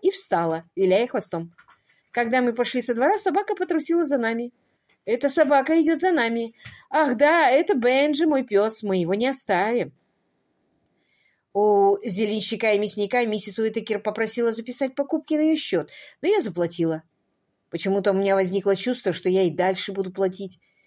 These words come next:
И не только наличными. Всю дорогу она просидела, как статуя, в накинутом на плечи дорожном пледе. Большой пес сидел у нее на коленях,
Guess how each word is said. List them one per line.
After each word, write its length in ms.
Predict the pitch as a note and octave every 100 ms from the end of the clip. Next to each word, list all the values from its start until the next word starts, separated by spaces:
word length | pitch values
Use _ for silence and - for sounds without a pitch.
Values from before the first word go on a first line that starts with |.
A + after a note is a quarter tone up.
| _ _ _ -
И 120 | F#3+
не 120 | F#3+
только 320 | G#3 G3 G3+
наличными. 680 | G3+ G#3 D4+ - F3+ D3+ D#3 _ _ _ _ _ _ _
Всю 180 | _ F4+
дорогу 380 | B3 A3 A#3+ G#3
она 180 | G#3+ G#3+
просидела, 580 | G#3+ G#3 A3 A#3 A#3 G#3+
как 220 | G#3+ G#3+
статуя, 720 | - G#3+ F#3+ F3+ D#3 D3 F#3+ _ _ -
в 60 |
накинутом 840 | E3+ F#3 F3+ - E4 D#4+ D4 C4 B3
на 120 | G#3
плечи 460 | F3+ F#3+ G3+ -
дорожном 500 | D#3+ D#3+ E3 D#3 D#3+
пледе. 540 | D#3 D#3 D#3+ C#3+ C#3+ - _ _ _ _ _ -
Большой 300 | G3 A3+ A3
пес 220 | A3 -
сидел 280 | G#3 G3 F#3+
у 60 |
нее 180 | F3+ F3+
на 100 | E3+
коленях, 540 | F3 E3+ B3 E4+ D#4+